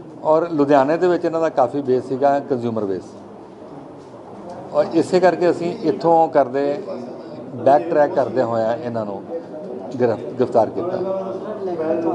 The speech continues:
ਇਹਨਾਂ ਨੇ ਜਿਹੜੀ ਹੈਗੀ ਹੈ ਕਾਰ ਦੇ ਵਿੱਚ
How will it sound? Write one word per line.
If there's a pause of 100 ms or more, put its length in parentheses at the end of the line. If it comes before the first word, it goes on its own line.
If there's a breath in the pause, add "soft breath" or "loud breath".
(500)
ਇਹਨਾਂ
ਨੇ (120)
ਜਿਹੜੀ
ਹੈਗੀ
ਹੈ (140)
ਕਾਰ
ਦੇ
ਵਿੱਚ